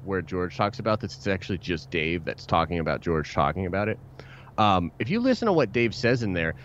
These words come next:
he even brings up the difference between, like, being adopted into the culture and the warrior culture or being, like, a direct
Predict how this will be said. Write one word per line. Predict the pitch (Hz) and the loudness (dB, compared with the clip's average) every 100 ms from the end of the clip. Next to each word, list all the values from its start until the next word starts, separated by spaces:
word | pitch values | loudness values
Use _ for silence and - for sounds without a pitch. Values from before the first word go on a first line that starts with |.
| - | -6
he | - 180 - | -2 0 2
even | 190 214 226 175 | 4 6 4 2
brings | 139 160 151 113 - | 2 2 2 -2 0
up | 123 131 76 - - - - - - - | 2 4 2 -6 -18 -20 -20 -20 -20 -4
the | 113 120 | 0 2
difference | - 127 147 131 | 2 0 0 -2
between, | - 110 120 110 | -6 -4 -2 0
like, | 98 82 | 0 0
being | 110 110 | 0 2
adopted | 92 101 90 98 - 98 | 0 2 2 2 0 -2
into | 98 92 | 0 -2
the | |
culture | 90 98 95 92 113 | 0 2 2 2 2
and | 101 | 2
the | 87 | 0
warrior | 82 90 98 | 0 2 2
culture | - 123 120 151 - | 2 0 2 0 2
or | 110 | 0
being, | 92 107 104 | 2 2 2
like, | 98 95 | 2 0
a | |
direct | 87 98 95 - | 2 4 2 -2